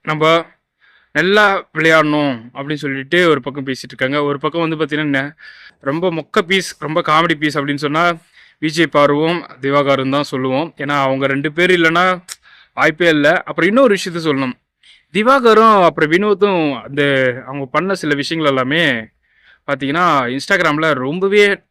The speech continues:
ட்ரெண்டிங்கா போயிட்டு இருக்கு. அவ்வளோ ரீல்ஸ் வந்து, வந்து பாத்தீங்கன்னா வந்திருக்கு. அஹ், திவாகருக்கு எனக்கு தெரிஞ்சு இப்ப கூட அஃபிஷியல் வோட்டிங்ல அவர் தான் ஃபர்ஸ்ட் பிளேஸ்ல இருக்காரு. ரெண்டாவது பிளேஸ்ல தான் வந்து பாத்தீங்கன்னா சபரி இருக்காரு. என்னடா நடக்குது? ஃபர்ஸ்ட் வீக்கே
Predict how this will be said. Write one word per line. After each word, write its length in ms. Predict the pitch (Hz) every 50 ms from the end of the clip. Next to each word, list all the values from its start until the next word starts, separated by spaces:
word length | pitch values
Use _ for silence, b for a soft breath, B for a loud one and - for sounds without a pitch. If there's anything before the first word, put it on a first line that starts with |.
| - -
ட்ரெண்டிங்கா 380 | 156 151 160 165 190 185 185 180
போயிட்டு 280 | 151 147 143 131 131
இருக்கு. 140 | 127 123 139
அவ்வளோ 480 | 117 120 139 147 - 202 220 208 185 156
ரீல்ஸ் 240 | 175 190 190 -
வந்து, 220 | - 160 151 151 156
வந்து 340 | 147 131 123 123 - - 127
பாத்தீங்கன்னா 260 | 120 127 127 139 135
வந்திருக்கு. 560 | 123 120 120 131 127 117 - 123 147 180 214 _ _ _ _ _ _ _ _ _ - 156
அஹ், 240 | 165 165 165 160 160 143
திவாகருக்கு 520 | 147 143 160 185 202 190 202 190 190 185
எனக்கு 300 | 202 185 175 165 151 165
தெரிஞ்சு 480 | 160 170 165 175 185 190 196 196 _ _ _ _ _ _ _ _ -
இப்ப 300 | - 156 _ - 240 233
கூட 180 | 208 196 202 196
அஃபிஷியல் 640 | 170 151 143 143 147 - - 202 - - 220 208 202 180
வோட்டிங்ல 440 | 170 170 170 156 170 160 147 139
அவர் 340 | 151 170 160 143 139 147 151
தான் 140 | 160 170 -
ஃபர்ஸ்ட் 300 | - 156 139 - _ -
பிளேஸ்ல 280 | 196 185 165 - - 151
இருக்காரு. 320 | 139 127 127 131 127 139 151
ரெண்டாவது 420 | 143 131 131 147 170 185 185 180 170
பிளேஸ்ல 380 | 156 165 160 147 156 143 143
தான் 220 | 151 156 156 151 139
வந்து 80 | 135
பாத்தீங்கன்னா 320 | 131 135 123 131 127 147 156 -
சபரி 280 | 139 120 120 135 139 139
இருக்காரு. 380 | 131 120 113 - 117 113 113 113 _ B B B B B B B B
என்னடா 480 | - 135 156 190 220 254 254 240 233 214
நடக்குது? 680 | 190 180 190 185 170 180 165 147 156 175 202 208 190 - b b b b b b b _ _ _
ஃபர்ஸ்ட் 360 | - 156 - - - - 262
வீக்கே 420 | 277 262 254 254 226 - 262 262